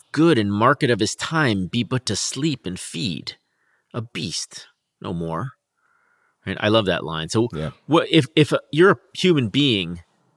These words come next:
Speaker 1: and your chief good in the market of your time, meaning all you do is sleep and eat, you're an animal, a beast.
Speaker 2: Animale.
Speaker 1: Yeah. Sh-,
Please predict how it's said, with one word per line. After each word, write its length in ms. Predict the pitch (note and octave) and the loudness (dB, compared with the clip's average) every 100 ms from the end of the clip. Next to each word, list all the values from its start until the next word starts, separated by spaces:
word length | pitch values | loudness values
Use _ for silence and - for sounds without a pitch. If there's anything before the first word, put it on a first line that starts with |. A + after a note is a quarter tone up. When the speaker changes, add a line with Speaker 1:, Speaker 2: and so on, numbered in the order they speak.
| - | 2
Speaker 1:
and 220 | A2 G#2+ | 2 4
your 120 | A2+ | 2
chief 380 | - - G3+ D#3+ - | 2 0 0 -4 2
good 240 | D#3 C3+ | 4 4
in 80 | A#2 | 2
the 80 | G#2+ | 0
market 400 | G2+ A#2+ - A2 | 2 2 2 0
of 120 | F#2+ | 0
your 100 | F#2+ | -4
time, 360 | - A2 F#2 F2 | -2 -2 0 -2
meaning 220 | F2 F#2+ | -4 0
all 140 | C3 | 0
you 200 | C3 A#2 | 2 0
do 360 | F2+ A#2+ B2 G2 | 0 4 4 4
is 260 | E2+ E2 - _ _ _ _ _ | 0 -4 -12 _ _ _ _ _
sleep 520 | - - - C3+ C3 A2+ | -10 -8 -2 0 0 -2
and 100 | A2 | 0
eat, 260 | A#2 F#2+ - _ _ _ - | 0 -2 -8 _ _ _ -6
you're 180 | E3+ | -4
an 80 | G#3+ | -2
animal, 420 | B3+ B2+ - - - _ _ _ _ _ | 0 -2 -4 -12 -20 _ _ _ _ _
a 80 | C3 | -12
beast. 480 | - D#3 E2 - G2 | -4 -4 -4 -6 -2
Speaker 2:
Animale. 800 | F#2 F2+ E2 D2+ C#2+ A#1 D#2+ - _ - | 0 0 0 -2 -4 -6 -8 -12 _ -4
Speaker 1:
Yeah. 160 | C#3 - - _ _ _ - _ _ _ _ _ _ - - - - - | -2 -4 -12 _ _ _ -20 _ _ _ _ _ _ -20 -20 -20 -18 -4
Sh-, 260 | - - | -2 -2